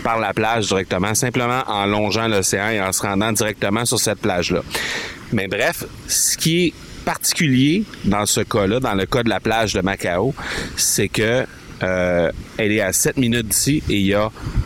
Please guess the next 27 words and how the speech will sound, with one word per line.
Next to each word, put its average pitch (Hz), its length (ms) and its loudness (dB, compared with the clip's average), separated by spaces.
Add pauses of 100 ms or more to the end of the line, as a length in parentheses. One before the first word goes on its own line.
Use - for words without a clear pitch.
(140)
aucune 127 1200 2 (240)
algue 110 460 2
sur 92 200 0
cette - 200 0
plage. 85 580 0 (440)
Cette - 260 0
plage, 120 360 2
elle 104 180 4
est 113 140 2 (160)
immaculée, 131 920 2 (200)
en 92 200 -2
sable 131 540 2
blanc. 104 380 2 (500)
Il 98 80 2
y 98 80 2
a 104 80 2
absolument 143 840 2
rien 117 340 2
dans 104 200 2
l'eau. 101 260 2 (520)
Euh, 90 200 2 (120)
c'est - 300 0
une 95 160 2
plage 113 420 2
qui 101 300 2
est - 20 2
magnifique. 131 1120 2